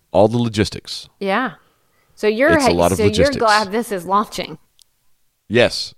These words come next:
Speaker 1: This is, uh, like, I, I told you, I think I've been a little bit under the weather the past week. A lot of things hit all at once in the last couple of weeks, this being one of 'em.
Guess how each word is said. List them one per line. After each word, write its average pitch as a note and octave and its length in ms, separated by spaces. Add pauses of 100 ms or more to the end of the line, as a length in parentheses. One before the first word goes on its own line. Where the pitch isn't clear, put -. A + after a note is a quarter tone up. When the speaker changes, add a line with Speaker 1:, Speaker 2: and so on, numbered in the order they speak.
Speaker 1:
This D#3 160
is, C#3+ 160
uh, B2+ 200
like, A2 220
I, G2 320
I G#2+ 120
told C#3 260
you, A2 100
I G2+ 60
think A#2 160
I've F#2 80
been G2 100
a F#2 80
little A#2 160
bit A2 140
under G2+ 160
the E2 100
weather F#2 260
the C#2+ 60
past E2+ 300
week. D#2+ 160
A D#2 60
lot A#2 160
of A#2+ 80
things A2+ 260
hit B2+ 220
all G#2 180
at - 80
once F#2 380
in - 120
the E2 60
last E2+ 240
couple - 200
of E2 60
weeks, E2 200
this G#2 160
being F2+ 240
one F2 160
of C#2+ 80
'em. C#2+ 100